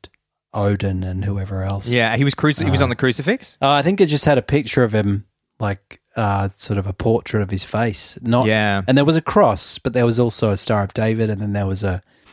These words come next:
Speaker 1: as I said, all these other, like, little bits and pieces. And, uh, and yeah, I don't know,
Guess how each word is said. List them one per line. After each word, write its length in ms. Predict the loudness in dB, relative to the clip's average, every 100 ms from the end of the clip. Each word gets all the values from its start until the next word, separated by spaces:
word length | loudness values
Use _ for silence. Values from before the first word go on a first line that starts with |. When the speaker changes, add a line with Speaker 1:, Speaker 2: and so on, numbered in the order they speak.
| _ -10
Speaker 1:
as 120 | -6
I 40 | -4
said, 220 | -2 -2
all 120 | -2
these 180 | -4 -4
other, 300 | -2 0 -2
like, 240 | -4 -8 -12 _ _ _ _
little 220 | -8 -6 -6
bits 240 | -8 -6
and 120 | -6
pieces. 500 | -4 -4 -4 -6 -8 -12 _ _ _ _ _ -4
And, 400 | 0 2 2 2
uh, 380 | 4 4 2 -2 _ _ _ _ _ _ _ _ _ _ _ _ _ -14 -14 -16 _ _ -4
and 720 | 0 2 2 2 0 -2 -2
yeah, 340 | 2 4 4 2
I 100 | 2
don't 300 | 2 0 -2
know, 640 | 0 2 2 2 2 -2